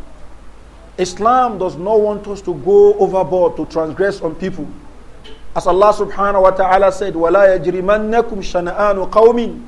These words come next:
أَنْ صَدُّوكُمْ عَنِ الْمَسْجِدِ الْحَرَامِ أَنْ تَعْتَدُوا. You believers, you want to perform Hajj, you want to perform Umrah. The fact that the enemies of Allah, the kuffar who are still in possession of Mecca,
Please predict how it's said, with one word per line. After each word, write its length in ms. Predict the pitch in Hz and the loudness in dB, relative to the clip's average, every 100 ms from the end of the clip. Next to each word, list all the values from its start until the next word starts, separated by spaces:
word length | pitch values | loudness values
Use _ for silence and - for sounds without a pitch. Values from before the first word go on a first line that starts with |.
| - - - - - | -18 -18 -14 -8 -2
أَنْ 520 | 170 156 - 185 139 | -2 -2 -2 -2 -4
صَدُّوكُمْ 280 | 220 190 - | -8 -8 -6
عَنِ 500 | 165 156 180 170 156 | -6 -4 -4 -4 -6
الْمَسْجِدِ 440 | 156 135 170 156 | -8 -8 -8 -8
الْحَرَامِ 520 | - 165 214 254 262 | -4 0 0 -2 -6
أَنْ 20 | |
تَعْتَدُوا. 520 | 247 240 196 233 185 160 - - - - - - - - - - | -4 -4 -2 -4 -4 -12 -16 -18 -18 -20 -20 -20 -20 -20 -20 -10
You 220 | 180 294 302 | 0 2 2
believers, 580 | 269 269 254 269 254 - | 0 0 4 4 2 -4
you 100 | 202 | 2
want 220 | 233 233 | 2 2
to 80 | 220 | -4
perform 520 | - 196 208 233 233 | -2 -4 0 0 0
Hajj, 500 | - 214 220 196 - - - - - | 0 2 2 0 -10 -16 -18 -18 -10
you 60 | 156 | 0
want 180 | 196 233 | 0 0
to 80 | 226 | 0
perform 380 | 214 208 233 | 0 2 0
Umrah. 600 | 208 214 226 - 226 - - - - - - | 2 0 2 6 6 6 -6 -10 -10 -10 -4
The 100 | 240 | -2
fact 360 | 240 320 320 220 | 0 2 2 4
that 160 | 208 185 | 2 2
the 120 | 208 226 | -2 4
enemies 560 | 302 302 277 262 214 | 4 4 0 0 -2
of 240 | - 196 208 | -2 -4 0
Allah, 460 | 202 202 254 262 196 | -2 2 6 8 8
the 20 | 208 202 | 6 -4
kuffar 480 | - - 254 262 208 | -4 0 6 8 6
who 200 | 214 240 | 6 4
are 120 | 208 | 2
still 260 | - 233 226 | 2 -4 -4
in 80 | 196 | -4
possession 420 | 185 220 226 214 | -2 -2 -2 -2
of 160 | 190 | -2
Mecca, 480 | 175 247 - 196 - | 2 0 2 -4 -2